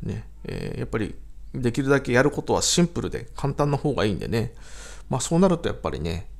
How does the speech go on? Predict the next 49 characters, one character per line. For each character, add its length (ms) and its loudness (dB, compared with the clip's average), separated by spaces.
え 360 -6
ー、 40 -4
日 80 0
本 200 2
に 120 2
住 200 0
ん 40 0
で 80 2
る 100 4
な 100 4
ら、 300 4
え 440 -4
ー、 40 -6
身 160 2
の 160 6
回 180 6
り 60 2
で 100 0
買 240 2
え 20 6
る 80 2
も 160 2
の、 240 0
ね、 320 -4
あ 80 -6
る 60 2
い 20 4
は 80 0
簡 200 -2
単 160 2
に 100 2
買 160 2
え 20 4
る 80 2
も 140 2
の 100 4
を、 160 2
え 640 -4
ー、 100 -8
の 140 0
中 220 2
か 120 6
ら、 160 -2
そ 160 -2
の 140 0
中 240 2
か 120 2
ら 100 2
ね、 260 2